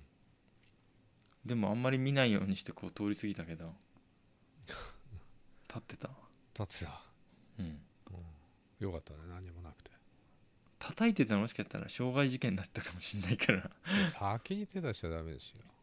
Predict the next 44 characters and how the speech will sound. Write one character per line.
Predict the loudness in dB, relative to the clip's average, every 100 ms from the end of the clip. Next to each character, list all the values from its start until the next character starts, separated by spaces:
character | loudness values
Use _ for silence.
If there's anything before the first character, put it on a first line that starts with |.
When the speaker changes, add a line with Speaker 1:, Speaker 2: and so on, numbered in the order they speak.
| _ -10
Speaker 1:
う |
ん。 | -6 -6 -8 -18 -20 _ -10
Speaker 2:
う |
ん。 | -8 -8 -14 _ _
Speaker 1:
で | 6
も、 | 8 6 2 -12 -20 -20 _ _ _ _ -20 -20 -8
結 | -8 -8 2
構 | 2 4
不 | 0
気 | 2 2
味 | 2
だ |
っ | 0
た | 0
よ、 | -2 -2 -4
あ |
の | -4 -4
人。 | -4 -8 -8 -10 -12 _ _ _ _ _ _ _ _ -20 -12
Speaker 2:
<laughs> | -10 -10 -12 -12 -12 -14 -12
Speaker 1:
な | -4 -2
ん |
か、 | -2 -4 -12 -16 -18 -14
人 | -8 0 2 4
の | 4
な | 4
ん | 2
か | 2
存 | 0 2 4 6
在 | 6 4
感 | 4 0 0
っ | -4
て | -6 -2
あ | 0
る | -2
じ | -6
ゃ | -12
ん。 | -16 -12 -2
Speaker 2:
う |
ん。 | 0 0 0 -2 -6 -8
Speaker 1:
要 | 2 4
は | 4
普 | 2
通 | -2
に、 | 0 0